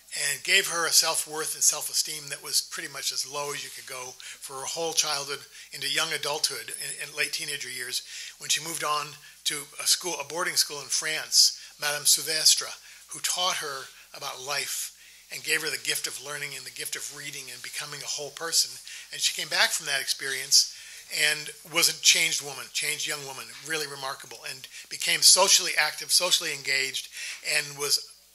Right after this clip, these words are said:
involved in so many progressive causes that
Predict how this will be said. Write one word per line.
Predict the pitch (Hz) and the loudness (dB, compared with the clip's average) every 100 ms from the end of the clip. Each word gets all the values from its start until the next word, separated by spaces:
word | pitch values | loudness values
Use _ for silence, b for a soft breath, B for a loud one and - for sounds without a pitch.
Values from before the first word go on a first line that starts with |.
| - | -14
involved | 147 131 165 175 180 151 | -10 0 4 4 2 0
in | 135 | 4
so | - 180 | 4 4
many | 202 190 | 2 0
progressive | - 143 165 151 160 | -4 0 6 6 6
causes | - 156 151 160 - - - - B B B B | -4 -2 0 2 2 2 -2 -4 B B B B
that | 160 151 | -2 -2